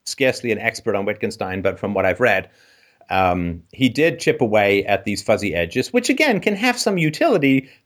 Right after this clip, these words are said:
but that's kind of a hobby. It shouldn't be your main job. You know, if you wanna go out and spend eight hours fighting evil in the world, uh, then yes, if you wanna go home and you're, say, a bachelor and you wanna go whittle away at some fuzzy edges, yeah, more power to you.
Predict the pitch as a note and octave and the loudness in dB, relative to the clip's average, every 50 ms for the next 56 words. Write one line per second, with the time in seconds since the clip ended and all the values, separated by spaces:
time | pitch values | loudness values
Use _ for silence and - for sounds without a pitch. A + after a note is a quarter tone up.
0 | _ _ - A#3+ A#3+ - C#4+ C#4 - - - G#3 F#3+ F3+ D3+ B2 G#2 G2 - - | _ _ -4 -2 0 0 0 -2 -2 -4 -2 0 0 2 2 2 0 0 0 0
1 | D#3 D#3 D3 C3+ A2+ G2+ G#2+ G#2+ C3 - - - A3+ A3 E3 - E3 E3 C#3+ A#2 | 0 2 2 2 0 -2 -2 -4 -6 -4 -2 -2 0 0 0 -2 -2 0 2 2
2 | G2 F2+ F#2 F#2 G#2 A2+ A#2+ A#2 G2+ - - - - B2+ G2+ F#2 E2+ - G#2+ G#2 | 2 2 2 2 2 2 2 0 -2 -2 0 0 2 0 0 -2 -6 -6 -4 0
3 | B2 C3+ C#3+ - G#3 A3 G#3+ F#3+ E3 C#3+ B2 - - - - _ _ _ - C#3+ | 0 0 0 0 -2 0 2 2 2 2 0 -2 -8 -20 -20 _ _ _ -4 0
4 | C#3+ D3 C#3 C#3 C3+ C3 - B2 - - - C3+ C3 B2 B2 - B2+ B2+ B2 A#2+ | 2 2 4 4 2 0 -2 -4 -6 -4 0 0 0 2 2 2 2 4 4 4
5 | A#2 A2+ A2 A2 - - - B2+ A#2+ A#2+ A2+ A2 B2+ - C3+ - C#3 B2+ B2 A#2 | 4 2 0 -2 -2 0 0 2 2 2 0 0 0 0 0 2 2 2 2 0
6 | G#2 G2+ G2+ G2+ G#2 G#2+ A2 A2 - _ _ _ _ _ _ _ - - A2 G#2 | 0 0 0 0 2 2 0 -2 -4 _ _ _ _ _ _ _ -4 0 0 0
7 | G#2 A2 B2 G3+ A3 G#3 F#3+ E3+ - - A3 A#3 D#3+ A#2+ - C#3+ B2+ - D3 C3+ | 2 0 0 0 0 0 -2 -2 -2 -2 0 0 0 0 -2 -4 -4 -2 0 0
8 | C3 C3+ C#3 - C3 B2 A#2 - - C3 C3 B2 A#2+ A#2 A2 G2+ G#2+ G#2+ G2+ G#2 | 0 0 0 -2 -6 -6 -6 -2 0 0 2 2 2 0 0 0 0 0 2 0
9 | G#2 G2+ - - - - A#2+ A2 A2 G2 F2+ F2+ A#2 A#2+ C#3 C#3+ - - A2+ G2 | 0 -2 -6 -10 -8 -6 -4 -2 -2 -2 -2 -2 -2 -2 -2 -4 -6 -6 -4 -2
10 | F#2+ G#2 A2+ A2 G#2 G2+ A2 A2 A2 G2 G#2 G2 F2+ F2+ A#2 A#2 A#2+ F#2+ F2+ F#2+ | 0 0 2 2 2 2 0 0 0 2 2 2 2 0 0 0 0 0 0 0
11 | G2+ G#2+ G#2+ G#2 G#2 - A2 F#2+ - - A#2 A2 G2+ G#2+ G#2+ A#2+ C#3+ D3 C#3 C#3+ | 0 0 0 -2 -2 -4 -8 -6 -2 -2 -2 0 0 0 0 0 0 0 0 -2
12 | C3+ - - A#3 D4 E4 E4 D#4+ D4 G#3+ F3 E3+ E3 - - D3+ C#3+ C#3+ C#3 B2+ | -2 -2 -2 -2 0 0 2 2 2 2 2 2 0 0 -2 0 0 2 2 2
13 | - E3+ E3+ E3 A#2+ F2+ - | 2 0 0 0 -2 -4 -6